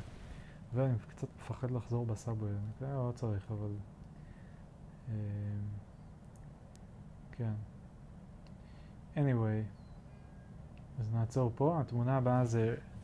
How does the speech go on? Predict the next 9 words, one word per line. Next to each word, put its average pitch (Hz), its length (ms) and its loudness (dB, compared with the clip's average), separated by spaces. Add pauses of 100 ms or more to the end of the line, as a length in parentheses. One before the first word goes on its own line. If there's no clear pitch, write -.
(600)
מהשישה 110 880 4
עשר 120 180 2
באוגוסט 113 800 4 (680)
אלפיים 117 340 4
ושש - 160 -2
עשרה, 147 480 4 (680)
אה, 113 220 4
Urban 120 480 6
Landscapes. 143 800 2